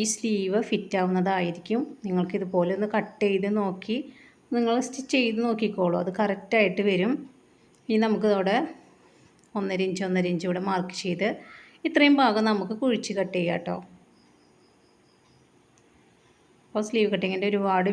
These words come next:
വീഡിയോ നമ്മുടെ ചാനലിലുണ്ട്. ഒട്ടും അറിയാത്തവർ അത് പോയി കണ്ടാൽ ഇതിലും ഡീറ്റെയിൽ ആയിട്ട് അതിൽ കൊടുത്തിട്ടുണ്ട്. ഞാനിവിടെ നിന്ന് കട്ട് ചെയ്ത് കളയുന്നുണ്ട്. ഇത്രയും ഭാഗം കട്ട് ചെയ്ത് കളഞ്ഞു. ഇത്രയേ ഉള്ളൂ. അപ്പോൾ നമ്മുടെ സ്ലീവ് കട്ടിങ്ങും കഴിഞ്ഞു.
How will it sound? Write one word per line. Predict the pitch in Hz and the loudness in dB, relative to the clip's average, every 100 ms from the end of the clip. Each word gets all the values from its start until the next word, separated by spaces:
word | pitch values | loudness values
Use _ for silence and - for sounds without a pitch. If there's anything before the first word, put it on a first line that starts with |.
| 226 | 2
വീഡിയോ | 208 190 208 | 0 0 -2
നമ്മുടെ | 196 185 196 - | -2 -2 -2 0
ചാനലിലുണ്ട്. | 202 180 175 202 190 190 254 - - _ - | 0 0 0 0 0 0 0 -4 -16 _ -8
ഒട്ടും | 208 233 | -2 2
അറിയാത്തവർ | 233 202 185 180 185 180 214 294 - _ _ _ _ _ _ _ 220 | 2 2 0 0 2 2 2 -2 -8 _ _ _ _ _ _ _ -4
അത് | 190 190 | -2 2
പോയി | 196 196 | 2 2
കണ്ടാൽ | 196 196 233 277 - - | 2 2 2 -2 -10 -20
ഇതിലും | - 208 214 220 | -6 -2 0 2
ഡീറ്റെയിൽ | 220 - 185 196 | 0 2 2 4
ആയിട്ട് | 190 185 226 - - - | 2 4 0 0 -6 -2
അതിൽ | 208 175 226 | 2 4 4
കൊടുത്തിട്ടുണ്ട്. | 330 311 285 226 175 175 175 - _ _ _ _ _ _ _ | 4 4 2 2 2 -2 -4 -16 _ _ _ _ _ _ _
ഞാനിവിടെ | 185 175 170 | -2 2 2
നിന്ന് | 180 247 330 - | 2 0 -2 -4
കട്ട് | 180 190 | -2 0
ചെയ്ത് | 170 175 | 0 2
കളയുന്നുണ്ട്. | 165 160 165 165 165 220 349 - - _ _ _ _ _ _ _ | 2 2 0 0 0 0 0 -6 -20 _ _ _ _ _ _ _
ഇത്രയും | _ 254 214 | _ -4 -2
ഭാഗം | 175 180 202 | -2 -2 -2
കട്ട് | 180 185 | -4 -2
ചെയ്ത് | 175 165 | -2 -2
കളഞ്ഞു. | 165 160 190 302 - | -2 -2 -2 -4 -4
ഇത്രയേ | - 214 185 | -6 0 2
ഉള്ളൂ. | 165 220 359 - - _ | 2 0 0 -4 -20 _
അപ്പോൾ | _ 196 | _ -4
നമ്മുടെ | 190 180 240 | -2 -2 0
സ്ലീവ് | 269 220 180 | 2 2 4
കട്ടിങ്ങും | 180 180 190 262 | 0 0 0 2
കഴിഞ്ഞു. | 302 185 170 | 4 2 0